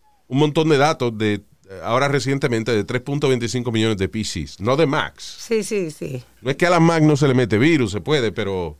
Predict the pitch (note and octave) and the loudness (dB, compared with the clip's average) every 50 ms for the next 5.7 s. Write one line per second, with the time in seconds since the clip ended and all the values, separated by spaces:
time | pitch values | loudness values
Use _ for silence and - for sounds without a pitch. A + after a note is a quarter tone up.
0 | _ - G2+ G2+ A#2 A#2 A#2 B2+ D#3 E3+ D#3+ - C#3 B2+ C3 C3 C3 - A2+ - | _ -8 -6 -4 -2 -2 0 2 2 2 2 2 0 0 0 0 0 0 -2 0
1 | - A2 G2 - - A#1 - - - _ _ - F#2 F2+ D2+ C#2 D2 - - _ | -2 -2 -2 -4 -6 -10 -10 -12 -18 _ _ -4 -4 -2 -2 -4 -8 -12 -20 _
2 | _ _ - G#2 F#2 A2 A2+ A#2+ A#2+ C#3 C#3 B2 B2+ C#3+ C#3 C#3 C3+ - C3 B2+ | _ _ -14 -6 -2 0 0 0 0 -2 -4 -4 -2 -2 0 -2 0 0 -2 -2
3 | B2+ - C3 A#2 B2 C3+ C#3 B2 F#2+ E2+ C#2+ - - G2 F#2 F2+ G2 - A2+ A2+ | -2 -2 -2 -2 -2 -2 -2 -2 -2 -4 -6 -8 -6 -6 -6 -6 -6 -6 -8 -8
4 | A2 F#2 - - _ _ _ _ _ _ _ _ _ _ - B2 D3+ F#3 G#3 - | -8 -10 -12 -16 _ _ _ _ _ _ _ _ _ _ -4 -2 0 0 0 -2
5 | - C3+ C#3 B2+ C#3+ - C#3+ C#3 B2+ - - E2 - | -4 -4 -4 -4 -4 -2 0 0 0 -2 -4 -10 -16